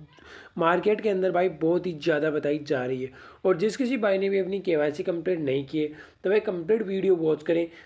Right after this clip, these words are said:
ताकि जो पूरी इन्फॉर्मेशन जो आप तक मिल सके और आप हमारे किसी भी जो अपडेट से वंचित ना रह पाए।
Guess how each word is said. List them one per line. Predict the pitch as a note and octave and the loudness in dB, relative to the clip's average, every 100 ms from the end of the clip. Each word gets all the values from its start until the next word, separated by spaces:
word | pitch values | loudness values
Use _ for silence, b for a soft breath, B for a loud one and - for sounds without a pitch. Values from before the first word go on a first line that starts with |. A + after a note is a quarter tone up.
| B | B
ताकि | F3+ | 0
जो | A3 | 0
पूरी | A3+ A3+ | 0 0
इन्फॉर्मेशन | A3+ G3 F#3 F3+ F#3+ | 0 0 0 0 0
जो | F#3+ | 0
आप | F3 G3+ | 0 -2
तक | E3+ | -2
मिल | C#3+ D3 | 0 0
सके | D#3 D#3+ | 0 -2
और | G#3 F#3+ | -2 -2
आप | E3+ E3+ | 0 0
हमारे | F#3 F#3 | 0 -2
किसी | E3+ E3+ | -2 -6
भी | |
जो | F3+ F3+ | -2 -2
अपडेट | D#3+ D#3 | -2 -2
से | E3+ | -2
वंचित | E3+ G#3 - E3+ | -4 -6 -8 -2
ना | C#3 | -2
रह | C3 | 0
पाए। | C#3 C3+ | -2 -4